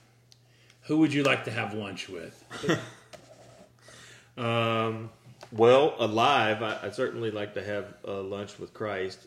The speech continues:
Speaker 2: I mean, so that's a given, but I'll, I'll be a little bit more, uh, colorful perhaps.
Speaker 1: <laughs>
Speaker 2: But, uh, um, I think, um, David,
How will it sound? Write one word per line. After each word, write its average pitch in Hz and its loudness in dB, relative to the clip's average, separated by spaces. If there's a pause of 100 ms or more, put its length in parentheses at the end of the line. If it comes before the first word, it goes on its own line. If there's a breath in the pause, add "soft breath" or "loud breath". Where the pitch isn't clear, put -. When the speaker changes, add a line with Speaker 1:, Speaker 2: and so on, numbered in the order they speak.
Speaker 2:
I 92 -14
mean, 92 -10
so 104 -8
that's 101 -6
a 90 -8
given, 85 -8
but 87 -10
I'll, 92 -12
I'll 90 -12
be 95 -10
a 90 -6
little 92 -10
bit 87 -10
more, 87 -12
uh, 80 -14
colorful 85 -12
perhaps. 82 -12
Speaker 1:
<laughs> - -20
Speaker 2:
But, 85 -10
uh, - -16
um, 85 -14 (760 soft breath)
I 104 -4
think, 143 -6
um, 90 -8 (580)
David, 98 0